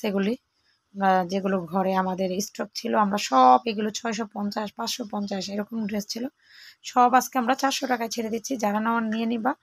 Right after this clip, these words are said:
এগুলো কিন্তু লসের project। Loss মানে কি, একশো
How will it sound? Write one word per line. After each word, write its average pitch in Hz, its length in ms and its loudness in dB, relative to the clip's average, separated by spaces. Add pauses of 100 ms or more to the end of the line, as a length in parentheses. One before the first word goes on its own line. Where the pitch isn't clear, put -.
(340)
এগুলো 240 220 0 (100)
কিন্তু 240 180 -2 (100)
লসের 214 360 2
project। 170 340 -12 (220)
Loss 214 260 2 (120)
মানে 262 220 0
কি, 320 80 -6 (140)
একশো - 260 -4